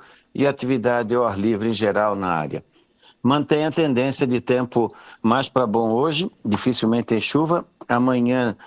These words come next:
começa com tempo bom, frio, esquenta um pouquinho e pode ter chuva entre a tarde ou a noite. Mantém a tendência de tempo assim no geral, mais pra tempo com chuva e frio no domingo e parte de segunda, melhorando o final do dia na segunda.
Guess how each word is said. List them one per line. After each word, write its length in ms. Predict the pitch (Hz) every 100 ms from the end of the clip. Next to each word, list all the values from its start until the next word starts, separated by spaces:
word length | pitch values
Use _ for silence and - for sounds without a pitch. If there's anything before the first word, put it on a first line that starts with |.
| -
começa 540 | 117 113 120 123 - 107
com 180 | 113 104
tempo 320 | 117 110 104
bom, 320 | 95 127 170
frio, 460 | - 101 127 190 - _ _ _ _ 95
esquenta 440 | - - 117 107
um 40 |
pouquinho 440 | 95 107 - 147 180
e 40 |
pode 340 | 165 160 160 151
ter 200 | 170 156
chuva 340 | - 147 139
entre 180 | 147 139
a 60 | 123
tarde 500 | - 117 120 123 135
ou 160 | 120 127
a 60 |
noite. 460 | 104 85 73 - - _ - - - -
Mantém 380 | 117 120 139 139
a 60 |
tendência 520 | 143 123 117 131 -
de 120 | 113 113
tempo 360 | 127 131 120
assim 240 | 117 - 131
no 120 | 139
geral, 500 | 135 120 127 135 - _ _ _ -
mais 320 | 117 131 127
pra 260 | - 135 131
tempo 420 | - 135 - 127
com 220 | - 131
chuva 480 | 120 - 160 151 123
e 40 | 117
frio 340 | - 131 139
no 120 | 120
domingo 460 | 104 110 123 156 160
e 80 | 135
parte 460 | - 117 113 110
de 60 | 98
segunda, 480 | 104 92 127 151 151
melhorando 480 | 147 139 123 127
o 20 | 120
final 300 | 120 117 113
do 120 | 110
dia 220 | 104 113
na 80 | 113
segunda. 540 | - 92 82 73 73